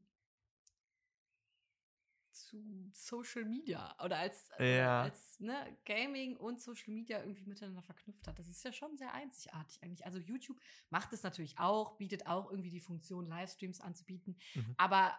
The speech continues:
Speaker 1: wird natürlich immer noch als ein anderes Tool genutzt, wo
Speaker 2: Ja.
Speaker 1: zum Beispiel auch Reuploads, also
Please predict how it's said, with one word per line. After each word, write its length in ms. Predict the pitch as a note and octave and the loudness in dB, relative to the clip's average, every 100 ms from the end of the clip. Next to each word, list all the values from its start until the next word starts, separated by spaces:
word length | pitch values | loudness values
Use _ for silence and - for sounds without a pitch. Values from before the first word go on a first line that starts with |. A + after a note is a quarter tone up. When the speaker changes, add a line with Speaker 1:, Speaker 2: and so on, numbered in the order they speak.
| - | -4
Speaker 1:
wird 320 | - F3+ A3 | -10 -2 0
natürlich 560 | G#3+ - F#3 G3+ - - | 0 0 -2 -4 -6 -6
immer 200 | - G#3 | 2 4
noch 300 | G3+ F3+ - | 4 2 2
als 220 | F#3 F#3 - | 2 2 2
ein 40 | |
anderes 340 | F#3 F3+ F3 | 0 0 -2
Tool 380 | - G#3+ G#3+ G3+ | -4 0 2 2
genutzt, 640 | G3 F3 F#3 G3+ - - - - - _ | 0 2 2 2 -2 -4 -12 -20 -20 _
wo 120 | E3 | -4
Speaker 2:
Ja. 80 | F3 | -2
Speaker 1:
zum 140 | - F3 | 2 2
Beispiel 260 | E3 - | 2 0
auch 300 | - F3 F3 | 0 -2 -2
Reuploads, 920 | F#3+ G#3 G3+ G3+ G#3 G#3 G#3 - - _ - | -4 -2 -2 -2 -2 -2 -4 -6 -8 _ -4
also 340 | F3+ F3+ F3+ | -2 -2 -6